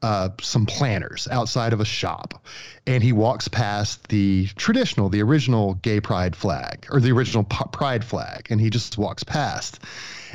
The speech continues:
And then he walks past the new flag, the one that's updated to in-, include, you know, the, the, the two-spirit and, and,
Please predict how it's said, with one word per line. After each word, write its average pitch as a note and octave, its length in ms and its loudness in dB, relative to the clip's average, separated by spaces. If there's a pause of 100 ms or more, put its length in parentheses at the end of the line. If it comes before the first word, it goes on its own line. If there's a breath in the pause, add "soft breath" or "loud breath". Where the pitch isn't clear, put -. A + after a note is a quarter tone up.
And C3 240 6
then G#3+ 140 6
he E3 320 6
walks A#2+ 400 0
past F#2+ 680 -2 (520 loud breath)
the A#2+ 180 4
new C#3+ 220 8
flag, F#2 460 0
the G#2+ 80 2
one A2+ 240 4
that's A2 200 0
updated G#2 560 0
to G2+ 220 2
in-, G2 240 4
include, A2 580 4
you G#2 100 4
know, G2+ 220 4
the, F#2 180 2
the, G#2 160 0
the G#2 240 -2
two-spirit A#2+ 840 4
and, G2 240 4
and, E2+ 400 -6